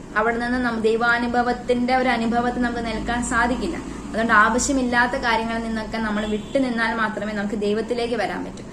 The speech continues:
പക്ഷെ ഇപ്പൊ ഞാൻ പല കാര്യങ്ങളിലും ഇൻവോൾവ്ഡ് ആവുന്നുണ്ട്. കാരണം ഒരു ഏഴ് വർഷമായിട്ട് ഞാൻ അങ്ങനെയാണ് ജീവിച്ചത്. അതായത് ആവശ്യമില്ലാത്ത എല്ലാ കാര്യങ്ങളിൽ നിന്ന് വിട്ട് ഒരു സിനിമ കാണുന്നതിനെയോ അല്ലെങ്കിൽ മറ്റെല്ലാ കാര്യങ്ങളിൽ നിന്നൊക്കെ പരമാവധി ഒഴിവായിട്ട്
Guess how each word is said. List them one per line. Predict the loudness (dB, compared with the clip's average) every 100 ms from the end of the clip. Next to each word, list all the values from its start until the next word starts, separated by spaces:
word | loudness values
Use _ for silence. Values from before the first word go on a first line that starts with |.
| -14 -8
പക്ഷെ | -4
ഇപ്പൊ | -2 2 4
ഞാൻ | 6 4
പല | 4 4
കാര്യങ്ങളിലും | 4 2 2 0 0
ഇൻവോൾവ്ഡ് | 0 0 2 2 2
ആവുന്നുണ്ട്. | 2 0 -2
കാരണം | -2 -2 -2
ഒരു | 0
ഏഴ് | 0 2 2 4
വർഷമായിട്ട് | 4 2 0 0 0 0
ഞാൻ | -2 0
അങ്ങനെയാണ് | 0 -2 -2 0 0
ജീവിച്ചത്. | 0 0 0 -2 -4 -6 -8 -10 -2
അതായത് | 2 4
ആവശ്യമില്ലാത്ത | 6 6 4 -2 -2 -2 -2
എല്ലാ | -2 -2 -2 0
കാര്യങ്ങളിൽ | 0 0 0 -2
നിന്ന് | -4 -6
വിട്ട് | -6 -4
ഒരു | -4
സിനിമ | -2 -4 -4
കാണുന്നതിനെയോ | -4 -4 -4 -6 -6 -6
അല്ലെങ്കിൽ | -6 -6
മറ്റെല്ലാ | -6 -6 -4 -4 -4
കാര്യങ്ങളിൽ | -4 -4 -4
നിന്നൊക്കെ | -6 -6
പരമാവധി | -4 -2 2 2 4 4
ഒഴിവായിട്ട് | 2 2 0 0 -2 -6